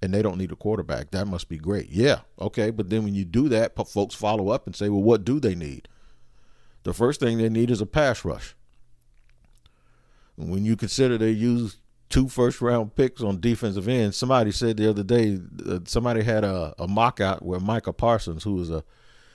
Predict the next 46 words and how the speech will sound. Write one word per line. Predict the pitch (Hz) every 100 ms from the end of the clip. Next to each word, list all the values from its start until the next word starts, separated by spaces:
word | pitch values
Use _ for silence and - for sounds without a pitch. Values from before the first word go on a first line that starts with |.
| _
he's | - 107
listed | 120 113 101
as | 98
a |
linebacker, | 95 92 87 85 - 85
but | 87
Micah | 107 92
Parsons | - 95 85 85
is | 85 78
a, | 76 73 - -
is | 90 78
a, | 76 69 -
a | 90
nine-wide | 92 92 85 85 82 78
defensive | 87 80 82 78 71
end | 78 73
in, | 71
in | 76 73
the | 67
N | 69
F | 64 -
L. | 62 - -
And | - 82 71 71
they | 82
were | 78
like, | 69 64 73
"They | 117
ain't | 104
gonna | 80
draft | 76 87 78 -
him." | 82 87 -
<laughs> | - - 80
You | 98
sure? | 110 - 160 220 - - - - - - _ _ _ _ _ _ -
Are | 107
you | 123 110
certain? | - 139 180 247 - - _ _ _ - - - _ _ -
I | 101
mean, | 117
they | 120
were | 123
just | 110 123 107
willing | 127 123
to | 113 120
extend | 101 135 123 117 107 95
Yannick | 120 120